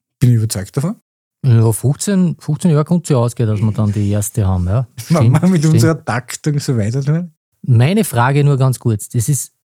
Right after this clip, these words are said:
Speaker 2: ist jetzt nur angekündigt worden, dass dieses Projekt hier in Stockerau gebaut wird, oder weiß man schon mehr wie Standort oder?
Speaker 1: Na, Details nicht. Insgesamt sind ja eingereicht worden,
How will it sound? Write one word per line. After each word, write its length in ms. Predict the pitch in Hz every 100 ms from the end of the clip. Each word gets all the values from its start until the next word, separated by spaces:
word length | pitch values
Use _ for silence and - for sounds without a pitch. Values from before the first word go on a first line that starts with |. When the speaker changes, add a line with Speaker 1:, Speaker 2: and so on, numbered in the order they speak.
| _
Speaker 2:
ist 220 | 139 127 139
jetzt 240 | 127 -
nur 180 | 143 156
angekündigt 760 | 127 147 147 151 151 151 -
worden, 480 | 135 139 139 139 120 - _ _
dass 680 | 123 117 107 - - - - _ _
dieses 300 | 135 165 160
Projekt 480 | - 123 120 127 -
hier 480 | - 147 185 190 -
in 120 | 135
Stockerau 540 | - 131 131 123 113 117
gebaut 500 | 110 - 107 151 160
wird, 320 | 185 165 -
oder 320 | 139 135 139
weiß 240 | 123 120 117
man 160 | 147
schon 200 | 120 131
mehr 380 | 113 104 107 98
wie 240 | 104 95 90 _
Standort 920 | - - 87 95 107 107 107 107 104 -
oder? 460 | 90 90 87 87 - -
Speaker 1:
Na, 300 | 120 165 170
Details 760 | 202 196 156 170 196 - - -
nicht. 500 | 139 104 185 220 - _ _ _ _ _ -
Insgesamt 540 | 220 220 233 202 196
sind 260 | - 180 180
ja 200 | 175 170
eingereicht 680 | - 135 170 170 156 143 -
worden, 200 | 165